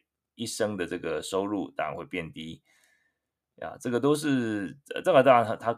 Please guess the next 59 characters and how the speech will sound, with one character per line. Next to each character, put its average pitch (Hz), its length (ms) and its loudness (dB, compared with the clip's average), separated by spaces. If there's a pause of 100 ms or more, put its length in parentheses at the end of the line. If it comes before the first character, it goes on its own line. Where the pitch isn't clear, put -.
都 123 100 -2
可 110 160 -4
以 90 80 -2
这 92 140 -6
个， 82 300 -2
啊， 78 180 -4 (140)
引 82 240 -10
出 92 240 -10
她 87 160 -6
的 82 100 -10
这 78 140 -12
个 67 340 -8
经 85 180 -12
济 82 140 -12
的 71 140 -10
原 69 280 -12
理， 85 240 -14
这 107 120 -4
个 87 80 -4
不 71 100 -8
是， - 200 -10
不 92 100 -10
是 90 40 -8
经 87 120 -10
济 85 60 -8
原 80 120 -8
理， 57 80 -16
就 92 140 -16
是 - 20 -18
说 92 80 -8
她 90 160 -6
的 80 140 -12
这 82 100 -10
个 76 60 -12
source - 500 -8
啊， - 80 -20 (1080)
研 92 200 -6
究 95 160 -4
的 87 140 -4
这 90 80 -8
个， 80 260 -8
这 - 140 -14
个， 50 300 -10
嗯， - 200 -10 (360)
一 - 80 -20
个 65 440 -8
数 87 240 -10
据 73 240 -12
这 76 80 -10
样 58 160 -10
子。 - 240 -20 (800)
其 - 160 -8
实 185 100 -2
我 135 100 2
觉 - 140 -2
得 110 160 2
这 123 140 -2
个， 92 360 2 (1400)
对， 117 340 0